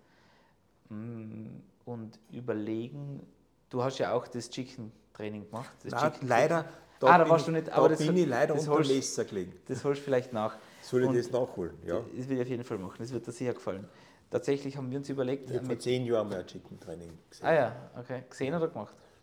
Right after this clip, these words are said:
Speaker 2: Nein, nicht mitgemacht, aber da habe ich eine Hundefreundin gehabt,
Speaker 1: Ja.
Speaker 2: die ist jetzt in Pension aus Vorarlberg, die Ruth Hochstetter, weiß ich nicht, ob die
Speaker 1: Ja.
Speaker 2: was sagt. Die hat eben eine Ausbildung angeboten,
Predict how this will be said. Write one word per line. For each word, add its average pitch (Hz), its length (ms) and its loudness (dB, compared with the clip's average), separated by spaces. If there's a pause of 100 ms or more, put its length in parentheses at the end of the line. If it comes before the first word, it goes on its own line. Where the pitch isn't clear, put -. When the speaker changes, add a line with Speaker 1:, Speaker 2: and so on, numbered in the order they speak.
(180)
Speaker 2:
Nein, 131 220 -4
nicht 139 320 -4
mitgemacht, 147 460 -4
aber 127 160 2
da 123 180 -2
habe 120 220 -2
ich 123 60 0
eine 110 360 -2
Hundefreundin 127 640 -8
gehabt, 123 360 -8
Speaker 1:
Ja. 123 120 -10
Speaker 2:
die 117 200 -4
ist 107 100 -10
jetzt 110 240 -8
in 107 200 -10
Pension 101 480 -8
aus 107 140 -8
Vorarlberg, 107 580 -8
die 113 80 -12
Ruth 110 240 -10
Hochstetter, 110 600 -10
weiß 98 180 -12
ich 113 60 -16
nicht, 110 180 -14
ob 107 140 -18
die - 60 -14
Speaker 1:
Ja. 113 140 -10
Speaker 2:
was 110 160 -12
sagt. - 160 -14 (640)
Die 104 160 0
hat 101 180 -2 (680)
eben 107 240 -10
eine 98 180 -8
Ausbildung 117 580 -8
angeboten, 110 1080 -8